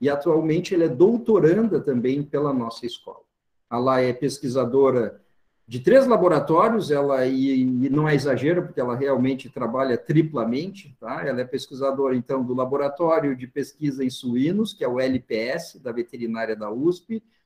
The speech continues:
do lai, o nosso Laboratório de Análises Socioeconômicas e Ciência Animal, o lai da usp também,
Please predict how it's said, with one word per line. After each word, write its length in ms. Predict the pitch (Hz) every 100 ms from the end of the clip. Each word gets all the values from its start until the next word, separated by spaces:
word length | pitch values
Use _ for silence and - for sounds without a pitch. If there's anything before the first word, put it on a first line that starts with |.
| _ 120
do 140 | 190
lai, 340 | 208 165 226 294
o 100 | 170
nosso 320 | 143 143 -
Laboratório 640 | 139 131 127 120 143 135 117
de 80 |
Análises 400 | 120 120 120 117
Socioeconômicas 960 | - 127 - - 120 120 120 117 117 113
e 80 | 117
Ciência 340 | - 113 -
Animal, 640 | 131 139 123 151 214 - -
o 120 | 117
lai 320 | 110 110 107
da 120 | 110
usp 320 | 110 117 - 156
também, 400 | 156 139 165